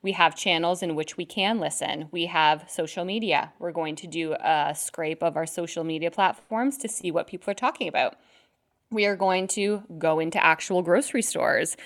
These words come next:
We're going to stand in the aisle. We're going to talk to people about why they chose one over another and what they're looking for. We're going to observe their behavior. You may have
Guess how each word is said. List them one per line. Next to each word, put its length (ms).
We're 100
going 160
to 60
stand 300
in 100
the 120
aisle. 360
We're 140
going 180
to 60
talk 320
to 100
people 320
about 240
why 240
they 140
chose 320
one 200
over 260
another 360
and 140
what 160
they're 100
looking 340
for. 460
We're 80
going 180
to 100
observe 440
their 120
behavior. 680
You 140
may 200
have 460